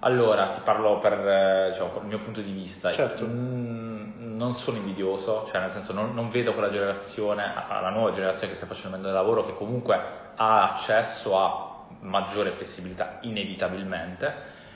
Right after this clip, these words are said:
Speaker 1: Non lo vedo in maniera invidiosa, in me-, in mani-, non sono assolutamente geloso. Chiaramente è ovvio che quello che io, che mi aspetto da una persona che,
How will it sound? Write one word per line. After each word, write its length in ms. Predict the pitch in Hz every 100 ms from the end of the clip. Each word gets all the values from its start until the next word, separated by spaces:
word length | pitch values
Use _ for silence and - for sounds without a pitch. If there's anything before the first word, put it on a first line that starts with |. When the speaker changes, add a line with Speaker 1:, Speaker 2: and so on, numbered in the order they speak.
| -
Speaker 1:
Non 160 | 107
lo 80 | 110
vedo 260 | 107 101 92
in 60 | 90
maniera 380 | 87 90 82 -
invidiosa, 480 | 92 90 92 95 -
in 60 | 87
me-, 80 | 90
in 160 | 90
mani-, 200 | 90 87 87
non 160 | 90
sono 180 | - 95
assolutamente 560 | - 98 92 95 95 95
geloso. 400 | 143 107 98 -
Chiaramente 920 | - 113 123 110 98 - 90 - - - -
è 120 | -
ovvio 360 | 104 104 101 95
che 200 | 95 90
quello 180 | 98 98
che 100 | 98
io, 140 | 101 104 - - -
che 100 | 107
mi 140 | 98
aspetto 800 | 98 - - 110 90 - - 95
da 340 | 90 98 101 101
una 120 | 98
persona 500 | 95 - - 110 95
che, 200 | 95 95